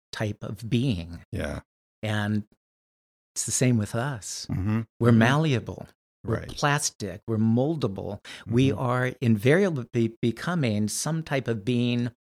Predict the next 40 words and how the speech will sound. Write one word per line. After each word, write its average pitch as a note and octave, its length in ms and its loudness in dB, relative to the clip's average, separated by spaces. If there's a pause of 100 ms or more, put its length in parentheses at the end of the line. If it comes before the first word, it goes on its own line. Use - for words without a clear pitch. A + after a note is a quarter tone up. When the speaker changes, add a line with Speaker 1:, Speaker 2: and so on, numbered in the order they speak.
(140)
Speaker 1:
or A2 180 -4
another. G#2+ 540 -2 (160)
Speaker 2:
Mm-hmm. A2+ 340 0 (220)
Speaker 1:
The G#2+ 80 0
spiritual C3 460 0
disciplines G2+ 800 -4
help G#2+ 240 -6
us G2 140 -4
to - 80 -8
become G#2 440 -6
the F#2 120 -10
type - 400 -8
of G2+ 240 -8
being F#2+ 500 -4 (400)
that G2+ 160 -2
we G#2 120 0
Speaker 2:
Yeah. G2 140 -2
Speaker 1:
want G#2+ 260 0
to - 80 -4
become F#2+ 440 -8
and G2 100 -8
that G2+ 100 -6
Speaker 2:
Yeah. E2+ 60 -6
Speaker 1:
God G2 180 -2
has - 180 -8 (260)
called A2 280 -2
us F#2+ 160 -6
to G2 100 -14
become. G2+ 400 -4
But B2 220 0 (320)
it C#3 140 0
requires B2 840 -4 (500)
saying A#2 360 4
no A#2+ 380 -2 (320)
Speaker 2:
Yeah. A#2+ 180 4 (460)
Speaker 1:
to C#3 400 4
Speaker 2:
<laughs> B2+ 180 2
Speaker 1:
various C3+ 380 6
things. D#3 320 6
Speaker 2:
Yeah. A#2 300 8